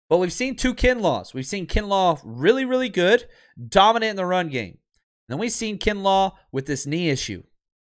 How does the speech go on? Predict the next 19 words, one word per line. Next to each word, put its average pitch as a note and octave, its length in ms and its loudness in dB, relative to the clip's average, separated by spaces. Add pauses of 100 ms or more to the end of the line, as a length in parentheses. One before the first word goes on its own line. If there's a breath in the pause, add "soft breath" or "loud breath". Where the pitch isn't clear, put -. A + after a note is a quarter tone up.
(140)
Not F3 300 2
dominant, F3+ 480 0 (100)
not B2+ 380 -4
consistent. - 560 -12 (1000)
So, C#3 520 4
i-, A#2+ 200 -6
are D3 140 2
we D#3+ 240 0
in, F#3 300 -2 (100)
you C3+ 140 -10
know, C3 180 0
concerned G3 540 -6
territory? A3+ 720 2 (1400 soft breath)
Uh, G#3+ 280 4 (340 loud breath)
yeah, G#3+ 420 6
I G3 60 0
think A3 200 -2
it's G3+ 120 -10
starting. G3+ 540 2